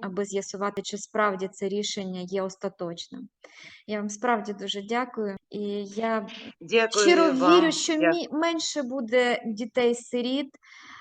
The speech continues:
Speaker 1: е, в нашій країні. Не тільки через війну, а взагалі після її завершення, е, дітки будуть в родинах. Бо дитина в родині — це щаслива дитина. А щаслива дитина і родина — ч-,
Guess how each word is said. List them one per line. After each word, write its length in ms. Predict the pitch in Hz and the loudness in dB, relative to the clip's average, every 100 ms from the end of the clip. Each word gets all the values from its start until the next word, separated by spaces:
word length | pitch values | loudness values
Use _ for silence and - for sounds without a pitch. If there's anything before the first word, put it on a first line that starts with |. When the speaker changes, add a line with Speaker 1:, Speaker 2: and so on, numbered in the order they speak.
| - _ - | -20 _ -8
Speaker 1:
е, 240 | 220 214 | -4 -4
в 100 | 214 | 0
нашій 340 | 247 247 240 | 2 2 0
країні. 720 | 233 233 220 202 202 190 180 - | -2 0 0 0 -2 -4 -8 -6
Не 400 | 240 240 240 254 | -2 0 2 0
тільки 340 | 254 285 247 | 0 -2 -2
через 300 | 254 240 233 | -4 -2 -2
війну, 360 | 220 240 226 214 | 0 0 0 -2
а 120 | - 220 | -2 -6
взагалі 500 | 208 233 233 233 240 | -2 -2 -2 -2 -2
після 320 | 233 - 226 | -4 -4 -2
її 240 | 220 214 | -2 -2
завершення, 880 | 196 220 226 247 247 - 208 202 196 - - - - - | -2 -2 0 0 -2 -4 -4 -6 -8 -12 -20 -20 -20 -12
е, 240 | 214 208 | -8 -6
дітки 380 | 196 233 262 254 | -4 -4 -2 -2
будуть 360 | 214 220 220 208 | 0 0 -2 -2
в 40 | |
родинах. 520 | 226 196 190 180 175 | -2 -2 -4 -4 -6
Бо 120 | 202 202 | -6 -2
дитина 420 | 220 220 269 254 | -2 2 2 2
в 80 | 226 | 2
родині — 540 | 220 196 233 240 220 | 0 2 2 2 0
це 360 | 214 220 208 208 - | -4 -4 -4 -4 -12
щаслива 500 | - 233 233 285 262 | -8 -6 -2 0 2
дитина. 580 | 240 220 214 220 190 175 - | 2 2 0 0 0 -4 -4
А 60 | |
щаслива 540 | 214 247 240 285 277 254 | -4 -4 -2 2 4 4
дитина 480 | 226 220 294 269 | 2 2 2 4
і 80 | 262 | 4
родина — 400 | 254 240 285 262 - | 4 2 0 0 -2
ч-, 160 | 269 | -8